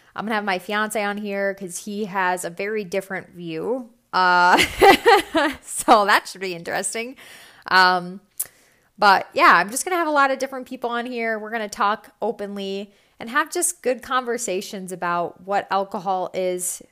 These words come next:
to us and what's right or wrong for the individual, right? What might be right for me might be wrong for someone else. Who knows? But all of our bodies are built so differently. And this is just what I feel like is right for me. And if there's anyone else out there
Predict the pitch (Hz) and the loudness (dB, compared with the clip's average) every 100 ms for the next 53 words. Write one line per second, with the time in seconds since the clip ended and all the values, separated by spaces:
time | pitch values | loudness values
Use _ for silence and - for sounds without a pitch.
0 | _ - 240 220 196 196 196 - - - | _ -16 -10 -4 0 0 -2 -6 -8 -10
1 | 185 180 180 180 - _ _ _ _ 185 | -8 -6 -6 -8 -16 _ _ _ _ -4
2 | 262 - 190 214 247 202 202 196 196 208 | -4 -4 -4 -2 -2 -4 -6 -4 -4 -6
3 | 208 190 185 180 180 175 202 180 - - | -6 -8 -8 -8 -10 -10 -12 -10 -10 -10
4 | _ 175 185 202 _ _ _ 190 202 147 | _ -4 -4 -4 _ _ _ -4 -4 -6
5 | 143 214 277 269 208 208 220 - 226 220 | -8 -6 -6 -8 -4 -4 -4 -8 -10 -8
6 | 254 277 - - 214 240 247 269 269 269 | -10 -12 -16 -12 -8 -8 -8 -12 -10 -12
7 | 349 _ _ 175 190 233 - 285 277 294 | -16 _ _ -4 -2 -2 -6 -8 -6 -6
8 | 285 285 330 196 - - - _ _ 220 | -6 -4 -4 -6 -8 -10 -10 _ _ -12
9 | 262 262 208 170 - - 165 - 262 294 | -6 -4 -2 -4 -6 -4 -4 -2 -2 0
10 | 247 220 226 233 190 180 214 - - 196 | -2 0 0 -2 -6 -8 -10 -10 -8 -8
11 | 185 175 180 185 - 175 180 190 _ _ | -6 -10 -10 -14 -12 -12 -12 -14 _ _
12 | _ _ - 190 190 196 269 - - 262 | _ _ -10 -6 -4 -4 -6 -6 -8 -8
13 | - 208 214 240 254 226 208 190 - 196 | -6 -4 -4 -6 -6 -6 -8 -10 -8 -10
14 | 190 214 196 196 196 - 185 214 294 302 | -10 -14 -14 -12 -12 -12 -12 -10 -8 -8
15 | 262 277 294 277 240 262 254 220 220 190 | -10 -12 -10 -8 -6 -6 -8 -8 -6 -4
16 | 202 208 | -4 -6